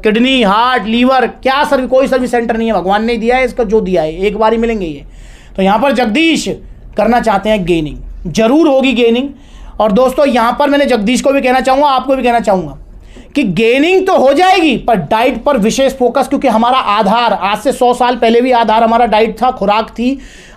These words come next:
आज भी खुराक है और आज से सौ साल बाद भी खुराक होगी। तो खुराक हमारा आधार है, उसके बाद क्या सप्लीमेंट ऐड करना है अगर आप वजन बढ़ाना चाहते हैं आठ से दस किलो। क्या है भाई, दिखाई क्या लिया जगदीश भाई ने? लिया है स्टार एक्स न्यूट्रिशन पावर मास गेनर, इस टाइम most demanding, most trending,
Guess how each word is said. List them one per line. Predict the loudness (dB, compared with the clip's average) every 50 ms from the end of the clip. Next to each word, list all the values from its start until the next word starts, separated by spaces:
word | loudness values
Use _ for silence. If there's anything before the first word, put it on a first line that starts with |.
| -6
आज | -4 -2 -2 -2 -2 0 0 0
भी | 2 2 2 2 2
खुराक | 2 2 2 2 2 0 0 0 0
है | 2 2 2 4
और | 2 2
आज | 2 0 -2
से | -2 -4 -2
सौ | 0 0 0
साल | 0 0 0 2
बाद | 2 0 0 0
भी | 0 0
खुराक | 0 2 2 2 2 0
होगी। | -4 -6 -8 -10 -10 -6 -6
तो | -4
खुराक | 0 0 0 2 2 2 0 0 0
हमारा | 0 0 2 2 2
आधार | 0 0 0 0 0 2 2 2
है, | 2 2 0 -2 -4 -10 -20 -8 -4
उसके | -4 -2 -2 -2 -2
बाद | 0 0 0 0 0 0 0
क्या | 0 0
सप्लीमेंट | 2 0 0 2 2 2 2 2 2 2
ऐड | 2 0 2
करना | 0 0 2 2
है | 2
अगर | 2 2 2
आप | 2 2
वजन | 0 0 2 0 0
बढ़ाना | 0 0 0 0
चाहते | 0 0 -2 0 0 0
हैं | 2
आठ | 2 0 0
से | 0 0
दस | 0 -2 0
किलो। | -2 -2 0
क्या | 0 2
है | 2
भाई, | 2 2
दिखाई | 2 2 0 0 0
क्या | 0 0
लिया | 0 0 0 0
जगदीश | -2 -2 -2 -2 -2 -2 -6 -14 -20 -20 -20 -20 -20 -8 -4 -2
भाई | 0 2 2
ने? | 2 2
लिया | 2 2 2
है | 2 0
स्टार | 0 -2 0 2 2 4 4
एक्स | 2 2 0 0 0
न्यूट्रिशन | 0 2 2 2 2 2 2 0 0
पावर | 0 0 0 2 2 2 2 2
मास | 2 2 2 0 0
गेनर, | 0 0 0 0 -2
इस | -2 -4 -6 -2 0
टाइम | 0 2 2 2 2
most | 4 4 2 2 2
demanding, | 2 2 2 2 2 2 2 4 4
most | 2 2 0 0 -2
trending, | 0 0 0 0 0